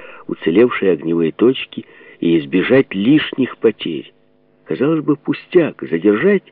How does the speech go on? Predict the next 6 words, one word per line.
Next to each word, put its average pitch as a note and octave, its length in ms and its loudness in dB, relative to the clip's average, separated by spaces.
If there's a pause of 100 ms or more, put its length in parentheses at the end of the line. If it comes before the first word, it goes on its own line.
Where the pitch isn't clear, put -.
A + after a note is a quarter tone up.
(560)
на G2+ 140 2
восемь D#3+ 400 4
минут. B2 460 -6 (680)
Но D#2 220 -6
автор D3 460 0
пишет - 360 -4